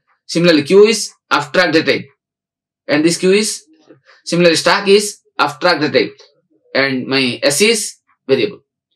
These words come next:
Okay. Or they may ask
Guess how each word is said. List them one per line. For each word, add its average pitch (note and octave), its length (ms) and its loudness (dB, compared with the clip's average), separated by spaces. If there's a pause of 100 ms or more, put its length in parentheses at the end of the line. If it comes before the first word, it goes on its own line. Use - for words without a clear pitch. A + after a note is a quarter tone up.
(460)
Okay. F#3 280 -8 (680)
Or D#3 240 4
they D#3 140 2
may D3 460 -2 (260)
ask - 680 -4